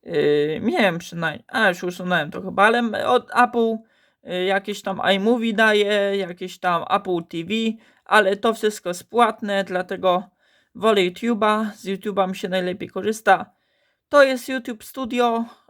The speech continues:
używam tej aplikacji do zmieniania tytułów, na przykład filmów, zmieniania miniaturek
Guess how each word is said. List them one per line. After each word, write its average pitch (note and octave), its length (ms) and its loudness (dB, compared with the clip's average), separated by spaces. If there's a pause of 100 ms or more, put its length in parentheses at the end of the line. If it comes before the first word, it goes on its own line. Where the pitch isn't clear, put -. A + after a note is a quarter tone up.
(120)
używam G#3+ 480 -2
tej G#3+ 160 0
aplikacji G#3+ 680 -2
do F3 460 4
zmieniania G#3 720 0
tytułów, A#3+ 580 -2
na A3+ 120 -2
przykład A3 380 -6
filmów, G#3 500 -4
zmieniania F#3+ 560 0
miniaturek F#3+ 800 -2